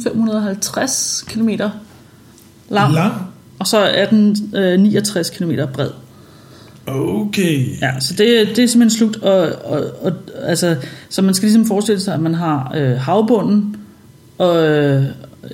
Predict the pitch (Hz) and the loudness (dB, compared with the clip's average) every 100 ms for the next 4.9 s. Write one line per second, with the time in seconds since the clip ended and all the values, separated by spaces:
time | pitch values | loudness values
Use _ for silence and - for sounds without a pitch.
0 | - 143 135 160 135 131 - 196 175 135 | -8 -4 -2 0 0 -2 0 2 2 0
1 | 151 180 - 135 131 - - 151 160 196 | -2 -2 -2 -2 -2 -6 -2 -2 0 0
2 | 247 233 - 170 190 185 175 170 185 185 | 2 0 -4 -2 2 4 2 0 0 2
3 | 185 185 180 185 160 - - 151 147 135 | 2 2 2 2 0 -4 -6 -2 -2 -2
4 | 147 - 185 190 190 - 135 151 | -4 -4 -2 -2 -2 -6 -4 -4